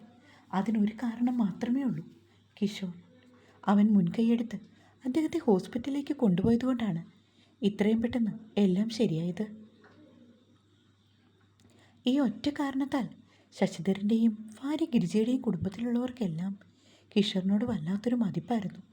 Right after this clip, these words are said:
വിവാഹ നിശ്ചയം വലിയ ആർഭാടമായിട്ടൊന്നുമല്ല നടത്തിയത്. കിഷോറിൻ്റെ അച്ഛൻ മരിച്ച വർഷപൂജകളൊക്കെ ഉണ്ടായിരുന്നു. കൃത്യം ആ സമയത്താണ് നിശ്ചയവും വന്നത്. അതുകൊണ്ട്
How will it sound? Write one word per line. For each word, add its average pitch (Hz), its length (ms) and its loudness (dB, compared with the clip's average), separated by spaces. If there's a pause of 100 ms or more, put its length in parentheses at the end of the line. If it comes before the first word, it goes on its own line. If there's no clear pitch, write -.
(580)
വിവാഹ 185 320 4
നിശ്ചയം 208 460 2 (220)
വലിയ 254 220 -2 (120)
ആർഭാടമായിട്ടൊന്നുമല്ല 254 1040 -2
നടത്തിയത്. 233 500 -4 (840)
കിഷോറിൻ്റെ 202 460 0
അച്ഛൻ 214 280 -2
മരിച്ച 226 320 0 (600)
വർഷപൂജകളൊക്കെ 202 960 2
ഉണ്ടായിരുന്നു. 185 420 2 (800)
കൃത്യം 311 440 0
ആ - 40 4
സമയത്താണ് 233 640 4
നിശ്ചയവും 233 480 0
വന്നത്. 175 320 -2 (680)
അതുകൊണ്ട് 185 440 2